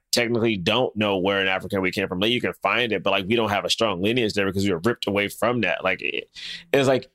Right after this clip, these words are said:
we have suffered through so much and still rise. And it's like, yo, that is a feat that I don't think a lot of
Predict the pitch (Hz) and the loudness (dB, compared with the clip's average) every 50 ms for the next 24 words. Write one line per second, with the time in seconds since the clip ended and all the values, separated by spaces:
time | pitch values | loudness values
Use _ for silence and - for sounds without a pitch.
0 | _ _ - 160 208 220 214 - - 190 180 - 160 135 - 143 127 - - 151 | _ _ 4 6 6 6 6 4 2 2 2 2 0 2 2 2 4 4 4 4
1 | 151 143 139 135 131 - - - 117 110 - - - - - 120 123 123 127 135 | 4 4 4 2 2 2 0 2 2 2 2 2 0 0 2 4 4 6 6 4
2 | 135 123 107 107 107 110 117 120 123 131 143 135 - - _ - 117 110 113 113 | 4 4 4 4 4 4 4 4 4 2 2 0 -2 -2 _ 0 2 2 2 2
3 | - - 117 113 113 110 110 - 120 123 123 120 110 104 90 113 131 139 139 135 | 2 2 2 2 2 0 0 0 2 2 4 4 2 2 2 2 2 2 2 2
4 | 117 110 95 - - - - 135 135 - - 110 104 107 98 87 - 113 120 110 | 2 2 0 -2 -2 0 0 0 2 2 2 2 2 0 0 -2 0 0 0 0
5 | - - - 117 113 104 - - - _ _ _ _ _ _ _ _ _ _ _ | -2 -2 -2 0 0 -2 -6 -10 -18 _ _ _ _ _ _ _ _ _ _ _
6 | _ _ _ _ _ _ _ _ _ _ - 117 113 110 107 107 107 110 110 107 | _ _ _ _ _ _ _ _ _ _ 0 2 2 2 2 2 2 4 4 2
7 | 110 107 - _ - - - - _ _ - 110 90 | 2 0 -2 _ -4 -6 -6 -6 _ _ -2 -2 -2